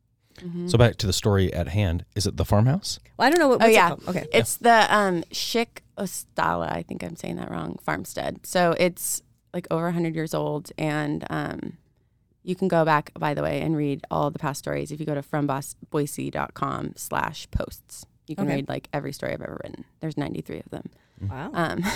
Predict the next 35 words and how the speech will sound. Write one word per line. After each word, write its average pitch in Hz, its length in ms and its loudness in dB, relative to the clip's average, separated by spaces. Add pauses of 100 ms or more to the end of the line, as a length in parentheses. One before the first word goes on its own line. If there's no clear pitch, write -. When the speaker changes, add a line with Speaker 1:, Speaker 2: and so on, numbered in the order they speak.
(380)
Speaker 1:
<laughs> - 560 -4
and 190 220 4
so, 185 380 8
um, 160 440 4
yeah, 185 160 8
so 202 160 2
that 185 300 8
was 226 160 4
actually 190 420 4
a 185 80 4
story 175 240 4
that 165 140 4
was 165 120 -2
written 160 260 2
by 147 500 2
Sharon 151 320 0
Fisher. 151 360 0
So 151 260 2
occasionally 147 580 -2
I 143 380 -4
hire 135 440 -2
another 147 300 -4
freelance 143 340 -6
writer - 380 -6
Speaker 3:
Oh, 196 140 2
okay. 180 260 -6
Speaker 1:
because - 520 -10 (600)
it's - 120 -20
a - 60 -10
lot. - 220 -8 (500)
And, - 220 -8
like, - 280 -10 (600)
it's - 160 -20
a - 60 -10
lot. - 200 -10